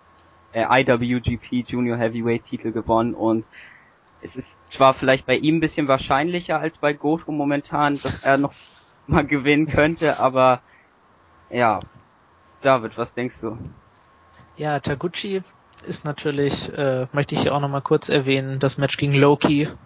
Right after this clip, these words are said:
Speaker 2: von Dominion vom gleichen Pay-Per-View wie das Tanahashi gegen Okada Match war großartig, ist kurz, aber mit das beste Match, was ich je in elf Minuten dreißig gesehen habe, wirklich große Klasse.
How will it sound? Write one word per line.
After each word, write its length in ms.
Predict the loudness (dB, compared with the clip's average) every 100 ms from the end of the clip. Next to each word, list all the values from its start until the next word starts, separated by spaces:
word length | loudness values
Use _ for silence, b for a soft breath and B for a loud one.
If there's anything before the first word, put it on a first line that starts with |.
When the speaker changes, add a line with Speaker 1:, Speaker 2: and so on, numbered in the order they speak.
| -14
Speaker 2:
von 240 | -8 -4
Dominion 600 | -2 -2 -4 -4 -6 -6
vom 200 | -4 -6
gleichen 340 | 0 -2 -2 -8
Pay-Per-View 640 | -6 -4 -4 -6 -8 -8
wie 80 | -4
das 260 | -4 -4 -6
Tanahashi 400 | -6 -6 -4 -6
gegen 180 | -6
Okada 320 | -6 -2 0 0
Match 300 | -2 -4 -4
war 100 | -4
großartig, 1000 | -6 -4 -2 0 2 2 2 -4 -4 -12
ist 260 | -14 -10
kurz, 400 | -2 4 4 4
aber 440 | -4 0 2 0 -4 _ b b b b b _ _ _
mit 220 | -2 0
das 140 | -4
beste 340 | 0 -2 -2 -6
Match, 260 | -4 -4
was 160 | -6 -8
ich 160 | -10 -4
je 160 | -4
in 220 | -4 -6
elf 240 | 0 -2 0
Minuten 260 | -6 -6
dreißig 420 | 0 0 0 -4 -10
gesehen 360 | -4 -4 -2
habe, 360 | -2 0 0 0 _
wirklich 260 | -6 -6 -8
große 300 | -8 -6 -2
Klasse. 420 | -2 0 0